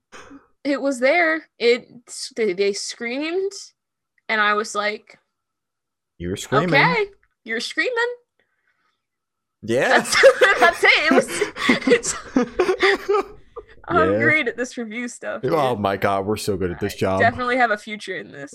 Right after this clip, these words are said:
Speaker 2: Oh my God, yeah.
Speaker 1: <laughs>
Speaker 2: Taking over the world, talking about music. <laughs>
Speaker 1: Wait, why is there, wait,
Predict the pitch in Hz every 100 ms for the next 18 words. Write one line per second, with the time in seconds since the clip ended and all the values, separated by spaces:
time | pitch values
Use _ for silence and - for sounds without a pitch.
0 | - 131 90 87 92 92 87 87 - 92
1 | 92 98 - - 160 135 120 110 107 107
2 | 107 107 110 110 117 120 110 110 123 113
3 | 117 131 - - - 147 - - 381 381
4 | 311 - 277 - 302 339 233 285 311 311
5 | 330 302 254 269 233